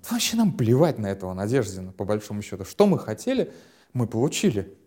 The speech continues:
Реально мы получили то, что мы хотели. А они хотели, как бы, и они, не дай бог, еще это получат. Но че мы получили?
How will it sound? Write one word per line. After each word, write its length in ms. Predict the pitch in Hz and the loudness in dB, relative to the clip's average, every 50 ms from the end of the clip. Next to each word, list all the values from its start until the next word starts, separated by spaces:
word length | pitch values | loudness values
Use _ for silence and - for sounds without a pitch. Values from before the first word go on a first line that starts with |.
| _ _ _ - | _ _ _ -2
Реально 380 | 113 127 139 135 127 113 101 | 2 4 4 4 4 2 0
мы 140 | 98 101 98 | -2 -4 -4
получили 500 | - 113 110 107 101 - - 107 104 107 | -2 0 0 0 0 -2 -6 -6 -6 -4
то, 120 | 107 - | -4 -6
что 180 | 123 - - 117 | -8 -8 -8 -10
мы 80 | 113 113 | -10 -2
хотели. 560 | - 131 135 - - 202 120 95 - - - - _ _ _ _ _ _ _ _ _ _ _ _ _ _ | -2 -2 0 4 4 4 4 4 -2 -6 -12 -20 _ _ _ _ _ _ _ _ _ _ _ _ _ _
А 140 | - - 107 | 0 2 4
они 160 | 101 101 98 | 4 4 2
хотели, 420 | 95 - 101 90 - - 90 82 78 | 0 -2 -6 -6 -6 -10 -12 -14 -14
как 280 | - _ - - - | -12 _ -14 -14 -12
бы, 180 | _ - - - _ _ _ _ _ _ _ _ _ _ _ _ _ _ _ _ _ _ _ _ _ _ _ _ _ _ | _ -12 -12 -12 _ _ _ _ _ _ _ _ _ _ _ _ _ _ _ _ _ _ _ _ _ _ _ _ _ _
и 100 | - 110 | 0 0
они, 380 | 98 95 98 98 92 90 90 - - _ _ _ _ - | 2 2 0 -2 -4 -4 -8 -10 -16 _ _ _ _ -4
не 160 | 113 113 110 | -2 0 2
дай 180 | 107 104 101 | 4 4 4
бог, 260 | 98 95 85 - - - | 2 0 -2 -4 -6 -12
еще 160 | - - 90 | -12 -12 -12
это 120 | - - | -12 -10
получат. 520 | - - - 151 240 294 285 - - - - - - - - - - - _ | -8 -4 -2 0 0 0 0 -2 -4 -4 -8 -16 -20 -20 -20 -20 -20 -12 _
Но 140 | 120 131 135 | 0 2 6
че 160 | - 175 147 | 6 6 6
мы 120 | 123 110 | 6 4
получили? 520 | 95 - 104 101 107 - - 95 92 - | 0 -2 -4 -6 -6 -6 -8 -10 -12 -12